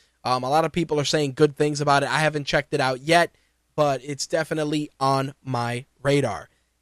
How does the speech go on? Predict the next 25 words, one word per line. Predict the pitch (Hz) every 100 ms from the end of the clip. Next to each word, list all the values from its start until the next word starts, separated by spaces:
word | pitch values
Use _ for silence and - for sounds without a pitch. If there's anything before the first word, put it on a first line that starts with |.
| _
As | 151 170
I | 165
said | 165 190 175 170
earlier, | 180 202 202 196 190 175 - _ _ _
Black | 143 151 160 -
Friday's | 180 170 160 151
around | 156 156
the | 139
corner. | - 220 214 202 180 _ -
We're | 160
gonna | 170 160
try | 143 170 170
and | 147 143 -
share | - 170 160 151 - _
some | - 185 165
of | 151 156
our | 165 180
picks | - 175 160 - - - _ _
with | 156 151
regards | 156 156 160 160 156 -
to | - 175 147
Blu-ray | 139 160 170 156 156 151 -
and | 147 151 147 147
entertainment | 143 139 160 147 131
pickups | - 190 180 156 -